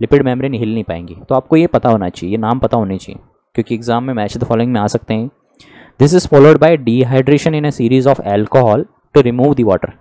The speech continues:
Water भी नहीं चाहिए अपन को definitely, तो water को अपन dehydration की help से निकालेंगे। And then embedded in a plastic such as epoxy for thin sectioning। फिर अपन उनको क्या करते हैं, पानी भी निकाल दिया, fix भी कर दिया,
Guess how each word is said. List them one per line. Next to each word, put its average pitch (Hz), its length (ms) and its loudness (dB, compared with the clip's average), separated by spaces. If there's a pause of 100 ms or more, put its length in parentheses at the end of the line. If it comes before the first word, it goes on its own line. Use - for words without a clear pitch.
(180)
Water 120 220 2
भी 147 100 2
नहीं 151 140 0
चाहिए 139 180 4
अपन 127 220 0
को 185 160 -6
definitely, 123 440 -4 (600)
तो 156 80 6
water 117 260 6
को 131 80 2
अपन 165 280 0 (960)
dehydration 113 560 0
की 113 100 -4
help 98 160 -6
से 110 100 -10
निकालेंगे। 104 480 -6
And 135 280 0
then 165 160 2 (140)
embedded 160 500 2
in 151 140 2
a - 80 0
plastic 120 460 -2
such - 220 -4
as 131 160 -2
epoxy 120 440 0 (180)
for 131 100 2 (320)
thin 147 240 -4
sectioning। 95 420 -8 (480)
फिर 160 100 6
अपन 147 180 2
उनको 139 200 4
क्या 131 140 2
करते 117 200 -2
हैं, 143 120 -10
पानी 120 220 0
भी 139 60 4
निकाल 135 260 0
दिया, 143 180 -2 (340)
fix 135 220 0
भी 143 100 4
कर 139 140 2
दिया, 143 160 -2